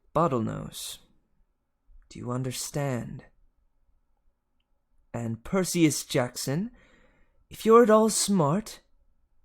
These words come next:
you'll see that a much more sensible choice. You'll see that's a much more sensible choice than what Chiron feels you must do. Dionysus picked up a playing card,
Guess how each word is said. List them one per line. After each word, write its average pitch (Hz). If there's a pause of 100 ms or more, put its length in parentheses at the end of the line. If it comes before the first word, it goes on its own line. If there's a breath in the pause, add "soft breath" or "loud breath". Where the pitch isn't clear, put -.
(120)
you'll 208
see 208
that 151
a 147
much 160
more 165
sensible 160
choice. 120 (840)
You'll 120
see 165
that's -
a 131
much 123
more 131
sensible 127
choice 113
than 117
what -
Chiron 117
feels 127
you 113
must 113
do. 113 (1600)
Dionysus 113
picked -
up 135
a 117
playing 110
card, 98